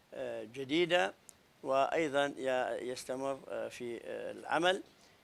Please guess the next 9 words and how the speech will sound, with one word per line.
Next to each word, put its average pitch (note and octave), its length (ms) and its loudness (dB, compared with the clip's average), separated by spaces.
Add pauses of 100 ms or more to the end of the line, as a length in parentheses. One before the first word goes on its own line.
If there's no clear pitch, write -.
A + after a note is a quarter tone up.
(140)
وطبعا D3+ 440 4
أيضا B2+ 200 2
كان، B2+ 320 0
آه، A2 720 -4
له B2+ 280 -2
برنامج، B2 680 -4
برنامج A2+ 480 -6
الحقيقة B2+ 380 -12
برنامج A2+ 420 -6